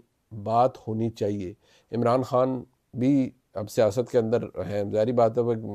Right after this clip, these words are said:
वहाँ वज़ीर आज़म रह चुके हैं, उनकी तीसरी दफ़ा खैबर पख्तूनख्वा में हुकूमत आ चुकी है, तो क्या है अब इसका नतीजा? सियासी एक वो एंटिटी है और मुल्क का मकबूल तरीन लीडर है इस वक्त। अब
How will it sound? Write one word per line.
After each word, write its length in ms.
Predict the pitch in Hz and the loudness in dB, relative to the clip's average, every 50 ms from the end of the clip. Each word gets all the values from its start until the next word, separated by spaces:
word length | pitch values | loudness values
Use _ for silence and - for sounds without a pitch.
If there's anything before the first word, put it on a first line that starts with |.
| 107 107 | -6 -6
वहाँ 140 | 104 113 110 | -4 -4 -4
वज़ीर 220 | 113 110 110 110 | -4 -4 -2 0
आज़म 240 | 104 107 117 123 120 | 0 0 0 0 0
रह 120 | 113 113 | 0 -2
चुके 260 | 110 110 107 - 107 107 | -2 -4 -10 -10 -6 -4
हैं, 240 | 113 120 120 113 | -2 -2 -4 -4
उनकी 220 | 117 113 110 120 117 | -8 -16 -14 -14 -14
तीसरी 320 | - 123 120 - - 139 | -12 -12 -12 -10 -8 -4
दफ़ा 180 | 131 120 127 123 | -4 -2 -2 -2
खैबर 240 | - 120 113 117 117 | -2 -2 -4 -4 -4
पख्तूनख्वा 480 | 117 110 - - 117 117 110 117 110 | -8 -16 -14 -12 -12 -12 -6 -6 -4
में 140 | 113 113 104 | -4 -4 -6
हुकूमत 380 | 104 - 107 110 120 120 - 117 | -6 -8 -10 -6 -6 -4 -2 -2
आ 80 | 104 | -4
चुकी 320 | 101 - 101 _ - 101 104 | -4 -8 -16 _ -16 -16 -16
है, 100 | 110 _ _ _ _ _ _ _ _ _ | -16 _ _ _ _ _ _ _ _ _
तो 80 | - 147 | -6 0
क्या 220 | - 185 185 156 | 6 10 10 10
है 140 | 120 98 90 | 10 8 6
अब 100 | 87 - | 0 -2
इसका 220 | 95 - - 107 98 | -6 -8 -4 -4 -4
नतीजा? 400 | 98 95 - 87 85 90 - - _ _ _ _ _ _ _ _ | -4 -4 -10 -10 -12 -12 -14 -16 _ _ _ _ _ _ _ _
सियासी 520 | _ - 117 110 104 - - 165 160 156 151 | _ 2 2 2 2 4 2 4 6 6 4
एक 260 | - - 120 117 127 | 4 2 -4 -2 2
वो 100 | 123 120 | 2 4
एंटिटी 400 | 113 113 120 131 139 151 143 135 | 4 2 -2 -4 -2 0 2 2
है 80 | 123 123 | 4 2
और 120 | 139 147 | 2 0
मुल्क 280 | 139 127 131 131 - - | 0 -2 -2 -2 -4 -2
का 80 | 240 135 | -2 0
मकबूल 400 | 135 127 107 117 117 127 135 131 | 0 0 -2 -2 -2 -2 -2 0
तरीन 260 | 139 127 131 131 123 | -2 -2 -2 -2 -2
लीडर 260 | 117 110 110 143 156 | -2 0 0 2 2
है 60 | 160 127 | 2 0
इस 160 | - - - | -2 -6 -14
वक्त। 140 | 107 104 _ _ _ _ _ _ _ _ - | -16 -16 _ _ _ _ _ _ _ _ -4
अब 180 | 143 147 - | -4 -4 -4